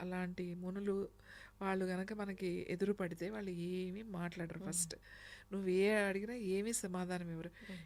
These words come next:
Speaker 1: ఇంకొక విషయం చెప్తున్నా, కొంతమంది దగ్గరికి మనం వెళ్ళినప్పుడు వాళ్ళు మనల్ని డిస్కనెక్ట్ చేసేస్తారు.
Speaker 2: Hmm.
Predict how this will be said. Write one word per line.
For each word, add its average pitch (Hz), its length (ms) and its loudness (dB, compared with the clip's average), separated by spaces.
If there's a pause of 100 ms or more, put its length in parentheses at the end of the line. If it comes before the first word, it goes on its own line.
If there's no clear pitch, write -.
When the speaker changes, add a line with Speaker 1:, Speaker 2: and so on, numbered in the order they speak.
Speaker 1:
ఇంకొక 254 380 2
విషయం 214 300 4
చెప్తున్నా, 175 420 -4 (340)
కొంతమంది 208 520 4
దగ్గరికి 233 240 2
మనం 208 220 0
వెళ్ళినప్పుడు 196 500 2
వాళ్ళు 220 240 0
మనల్ని 208 320 2
డిస్కనెక్ట్ 220 640 0
చేసేస్తారు. 170 640 -4
Speaker 2:
Hmm. 190 180 -2